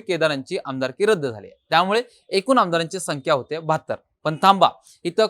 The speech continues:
काँग्रेसच्या सगळ्या आमदारांना पकडून चालणार नाही, कारण यातलेच काही आमदार अशोक चव्हाणांसोबत फुटण्याच्या तयारीत आहेत.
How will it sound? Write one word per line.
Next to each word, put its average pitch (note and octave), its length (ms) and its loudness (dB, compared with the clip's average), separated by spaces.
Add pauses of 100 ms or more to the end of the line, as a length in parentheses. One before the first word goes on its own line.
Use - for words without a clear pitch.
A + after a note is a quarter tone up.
काँग्रेसच्या F3+ 460 0
सगळ्या G3+ 500 4
आमदारांना D#3 520 2
पकडून D3 380 -8
चालणार E3 320 4
नाही, G2+ 120 -10 (180)
कारण F3 240 4 (300)
यातलेच G3 440 4
काही D#3+ 200 2
आमदार D3 400 2 (260)
अशोक E3+ 380 0
चव्हाणांसोबत C#3+ 560 -4 (140)
फुटण्याच्या C3+ 440 -6 (100)
तयारीत F#3+ 260 6
आहेत. A2 120 -4